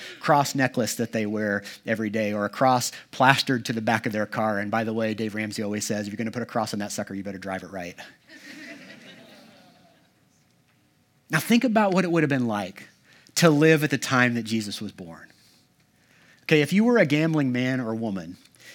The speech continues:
and you had to put money on whose influence would last outside the first century, Jesus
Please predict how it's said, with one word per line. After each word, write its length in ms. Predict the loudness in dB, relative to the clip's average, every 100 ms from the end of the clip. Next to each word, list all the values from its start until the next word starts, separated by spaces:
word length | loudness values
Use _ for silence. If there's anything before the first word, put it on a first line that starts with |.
| -8
and 140 | -2
you 140 | 2 6
had 120 | 6
to 60 | 4
put 220 | 0 0
money 300 | 2 2 2
on 140 | 0 -2
whose 380 | 2 6 6
influence 680 | 4 0 0 -2 -2 -4 -4
would 100 | 0
last 320 | 4 4 4
outside 460 | 2 2 4 4 4
the 80 | 0
first 260 | 0 0
century, 560 | 0 -2 -4 -8 -10 -12 -16 -20 -16 -8
Jesus 680 | 2 4 6 4 2 0